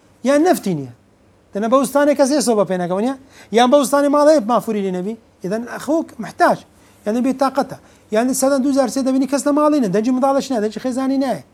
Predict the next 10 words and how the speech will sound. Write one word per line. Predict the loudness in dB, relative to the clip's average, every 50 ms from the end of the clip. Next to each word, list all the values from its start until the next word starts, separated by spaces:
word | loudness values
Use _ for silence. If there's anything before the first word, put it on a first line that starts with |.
| _ _ _ _ _ _ _ _ _ _ _ _ _ 0
کەواتە | 2 2 2 2 0 -2 0
چییە؟ | 0 2 2 0 -2 -6 -12 _ _ _ _ _ _ _ -12
مشکلەک | -12 -12 -6 -4 -4 -2 0
ڕووی | 0 2 4 4
دایە، | 2 2 2 -2
خێزان | -2 -2 -2 -2 -2
لە | -2 0
ماڵی | 0 -2 -2 -2 -4
نییە. | -4 -6 -6 -8 -12 _ _ _ _ _ _ _ _ _
ئەو | -8 -8